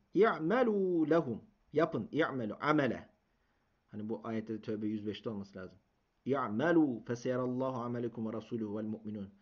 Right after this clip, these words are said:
Allah, Resulü ve müminler sizin yaptığınız amellerinizi görecek. Siz amel edin.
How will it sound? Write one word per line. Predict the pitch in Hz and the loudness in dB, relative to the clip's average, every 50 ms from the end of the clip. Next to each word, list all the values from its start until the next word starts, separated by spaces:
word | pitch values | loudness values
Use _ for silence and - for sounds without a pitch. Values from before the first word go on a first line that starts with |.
| _ _ _ _ _ | _ _ _ _ _
Allah, | - 110 110 117 123 117 110 | -6 -4 -2 -2 -2 -2 -4
Resulü | 107 101 - - 117 117 | -8 -8 -6 -4 -4 -2
ve | 117 | -2
müminler | 113 107 107 - - 104 107 110 120 143 165 - - _ _ | -2 -4 -6 -6 -8 -8 -8 -6 -6 -6 -6 -8 -12 _ _
sizin | _ - - 113 110 | _ -18 -12 -8 -6
yaptığınız | 117 117 110 - - _ | -4 -4 -6 -8 -10 _
amellerinizi | 117 110 110 110 110 107 107 110 110 120 117 | -4 -2 -2 -2 -2 -4 -4 -6 -6 -6 -6
görecek. | 113 107 107 110 - 120 107 - | -2 -2 -2 -2 -2 -4 -4 -4
Siz | - - 113 | -6 -6 -4
amel | 117 101 113 131 139 143 | -2 0 2 4 6 4
edin. | 123 107 92 - | 4 2 0 -10